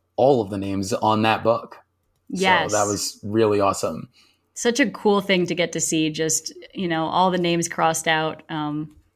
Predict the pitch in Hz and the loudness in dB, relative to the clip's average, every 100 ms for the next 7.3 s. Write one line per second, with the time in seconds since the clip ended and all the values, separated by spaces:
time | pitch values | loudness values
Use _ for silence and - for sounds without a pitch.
0 | _ - 220 277 277 226 196 185 180 180 | _ 0 4 6 4 4 0 0 0 -2
1 | 170 180 165 170 160 160 95 - - - | -2 -2 -2 0 -2 -2 -4 -4 -6 -6
2 | 175 170 165 160 110 110 185 175 180 170 | -4 -2 0 2 4 4 2 0 -2 -2
3 | 175 170 - 180 147 - - - 170 170 | -2 -4 -2 -4 -2 -2 -2 -2 -2 0
4 | 165 170 - - - 165 - 214 220 208 | 0 -2 -4 -6 2 6 8 8 8 4
5 | 190 - 190 202 196 175 170 175 170 - | 2 -2 -4 -2 0 0 -2 0 -2 -2
6 | 170 160 156 - _ _ _ _ _ - | -4 -2 -4 -10 _ _ _ _ _ 0
7 | 233 254 | 2 2